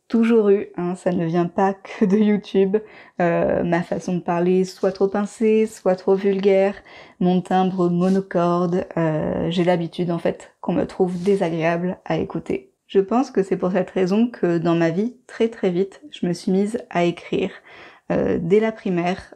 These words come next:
l'écriture pour moi, ça a été vraiment une révélation. J'étais sur des forums et puis j'étais sur Fiction Presse, qui est l'ancêtre de Wattpad, et, euh, c'est là que j'ai eu mes premières vraies amitiés profondes.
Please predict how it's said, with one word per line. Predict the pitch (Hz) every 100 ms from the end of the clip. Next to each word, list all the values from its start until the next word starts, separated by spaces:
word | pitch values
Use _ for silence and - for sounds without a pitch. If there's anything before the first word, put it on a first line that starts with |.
| -
l'écriture | 185 180 190 202 214
pour | 220 180
moi, | 175 185
ça | - 180
a |
été | 160 160 170
vraiment | 170 170 180 190 -
une | - 165 170 165 170
révélation. | 196 202 202 196 - 190 226 - - - - _
J'étais | - 185 185
sur | 185 196
des | 175
forums | 180 - 202 202 208
et | 202 170
puis | 185
j'étais | 175 170 175
sur | 175 - 175 180
Fiction | - 214 - 208
Presse, | - 208 214 214
qui | - 185
est | 180
l'ancêtre | 185 - 196 185 185
de | 175 175
Wattpad, | 180 190 - 185 185 190 208 - - -
et, | - 185 190 202
euh, | 185 165
c'est | 165 180
là | 175
que | 190 175
j'ai | 170
eu | 165 170
mes | 160 160 175
premières | - - 180 175 175 185 180 170 220
vraies | 202 175 180 170
amitiés | 175 165 - 180
profondes. | 180 - 190 - 190 185 185